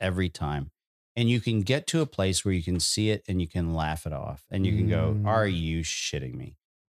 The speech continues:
Speaker 1: Is that all you've got?" And I've said to people, and this offends people who think, "Oh, be careful of," but, you know, The Secret, the wish your future bullshit. Sometimes I've, I've, I've just challenged evil to, to surprise me.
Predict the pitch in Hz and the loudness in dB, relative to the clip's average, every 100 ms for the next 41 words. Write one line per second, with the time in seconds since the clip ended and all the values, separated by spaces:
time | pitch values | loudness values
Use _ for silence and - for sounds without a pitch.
0 | _ 110 95 95 82 92 101 92 80 62 | _ 0 2 2 4 4 4 2 -2 -4
1 | - _ _ _ _ _ _ _ 135 180 | -8 _ _ _ _ _ _ _ 4 4
2 | 196 160 104 85 - 117 87 104 113 139 | 6 4 2 0 0 0 2 2 4 4
3 | 92 87 95 104 104 - 90 87 80 87 | 0 0 0 2 0 0 -2 0 2 0
4 | 82 76 80 147 120 107 - 147 139 113 | 0 -2 4 4 4 2 2 0 2 2
5 | 101 98 113 107 101 95 87 139 131 110 | 2 2 2 2 2 2 2 0 2 -2
6 | 90 98 95 123 - 113 113 110 98 - | 0 0 2 2 2 0 2 2 2 0
7 | 139 143 - 92 98 98 95 _ _ _ | 0 2 0 0 0 -2 -6 _ _ _
8 | _ _ _ _ _ _ _ _ - 151 | _ _ _ _ _ _ _ _ 2 2
9 | 165 156 139 117 101 - _ 107 92 - | 4 4 4 2 0 -6 _ -2 -2 0
10 | 107 110 120 - - 113 110 104 85 98 | 2 4 4 2 2 4 4 2 0 0
11 | 104 87 78 - 95 - - 110 85 80 | 0 0 -4 -2 -4 0 0 2 0 -2
12 | 78 80 76 71 73 | -2 -2 -6 -10 -14